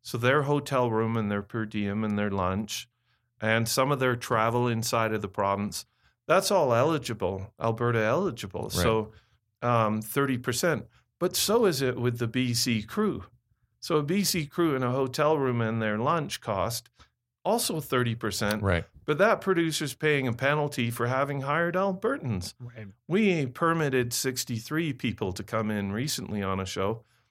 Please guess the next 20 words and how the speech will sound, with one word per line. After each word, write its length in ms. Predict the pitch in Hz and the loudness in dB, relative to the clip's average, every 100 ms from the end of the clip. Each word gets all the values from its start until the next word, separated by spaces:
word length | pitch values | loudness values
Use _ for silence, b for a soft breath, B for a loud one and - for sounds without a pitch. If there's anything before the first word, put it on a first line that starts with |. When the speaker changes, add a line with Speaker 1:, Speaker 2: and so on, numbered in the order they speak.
| _ - | _ -2
Speaker 1:
and 240 | 139 151 | -2 0
that 260 | 160 214 131 | 0 0 0
wasn't 420 | 117 107 107 92 | -2 -2 -4 -4
enough. 480 | 92 90 - - _ b b | -4 -6 -10 -14 _ b b
Speaker 3:
Wow. 140 | 107 104 | -8 0
Speaker 1:
And 300 | 131 131 127 | 2 2 0
so 480 | - 147 135 131 B B - | 2 4 4 2 B B -2
there's 220 | 143 131 | 0 2
a 80 | 143 | 0
disincentive 880 | 123 170 165 165 147 156 151 139 127 | 2 2 2 0 0 2 2 2 0
for 240 | 123 135 | 0 2
us 240 | 131 127 - | 2 2 -2
to 100 | 123 | -2
be 160 | 120 | -2
married 460 | 117 123 135 143 131 | 0 2 2 0 -2
to 180 | 135 120 | 0 2
a 60 | |
model 400 | 117 113 123 117 | 2 2 2 2
that, 340 | 104 101 107 - _ _ _ - | 0 -2 -4 -8 _ _ _ -2
um, 560 | 117 104 101 95 98 | 0 2 2 0 -4